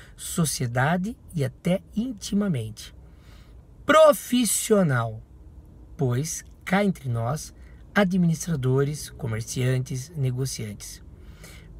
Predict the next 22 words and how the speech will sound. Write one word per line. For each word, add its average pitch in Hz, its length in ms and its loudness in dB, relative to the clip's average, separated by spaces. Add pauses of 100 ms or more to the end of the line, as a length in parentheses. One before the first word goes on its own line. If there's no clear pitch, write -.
(120)
Práticas 175 560 2
como 139 360 0
learning 196 400 4
organizations, 135 1000 -2
destruição 180 540 0
criativa 147 680 -2 (340)
e 233 100 2
dentre 254 320 0
outras 233 420 0
tantas, 190 560 0 (160)
não 247 440 6
há 220 180 4
esse 196 180 0
princípio 165 420 -2
cristão 147 480 0 (380)
de 151 140 2
renascer 143 720 2 (420)
ou, 170 320 4 (280)
mundana 180 800 6
e 202 60 -4
tecnicamente 127 720 -2
falando, 208 480 0